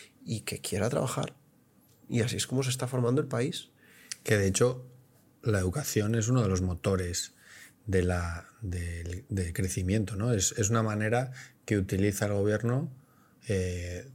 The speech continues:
Speaker 2: para atraer inmigración.
Speaker 1: Es que es un país inmenso. Tú piensa que, mm, que, que, que es, tiene unos treinta y seis millones de habitantes, eh, en una extensión que es,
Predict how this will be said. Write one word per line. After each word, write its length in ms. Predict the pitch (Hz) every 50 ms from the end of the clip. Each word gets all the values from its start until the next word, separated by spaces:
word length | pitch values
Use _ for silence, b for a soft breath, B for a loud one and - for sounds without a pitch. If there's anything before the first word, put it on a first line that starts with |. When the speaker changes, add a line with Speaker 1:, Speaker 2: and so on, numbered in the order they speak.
| - - -
Speaker 2:
para 600 | 101 92 90 90 87 85 85 - - - - - -
atraer 460 | - 101 95 - 95 95 95 98 107
inmigración. 800 | 107 104 110 110 101 95 92 87 - 135 135 117 95 90 - - - - _ B B B B B B B B B B B B B B B
Speaker 1:
Es 100 | 107 -
que 60 | 113
es 80 | 107
un 80 | 127 120
país 240 | 117 110 123 123 135
inmenso. 580 | 117 107 113 123 135 131 131 - - - - - - - - _ _ -
Tú 160 | - 110 -
piensa 400 | 123 120 117 113 - 135 131 127
que, 260 | 123 120 117 120 113
mm, 360 | 113 113 110 110 107 101 104 - B B B B B B B B B B B B B B B B B _ _ _ -
que, 220 | - - - -
que, 260 | - - - - 95 -
que 280 | - - 95 98 107 113
es, 340 | 110 - - - - - -
tiene 380 | - 110 107 117 120 120 117 113
unos 300 | 110 107 107 107 - -
treinta 220 | - 104 101 - 107
y 20 |
seis 160 | 104 110 107 113
millones 220 | 113 113 113 107
de 60 | 110
habitantes, 720 | 107 107 - 120 127 135 131 - 151 165 170 - - - B B B B B B B B B B
eh, 600 | - - 113 110 104 104 101 101 - - - 104
en 100 | 104 107
una 140 | 110 113 117
extensión 840 | 107 - - - 117 107 107 98 - - 120 120 110 110 110 110
que 140 | - - 107
es, 180 | 101 - -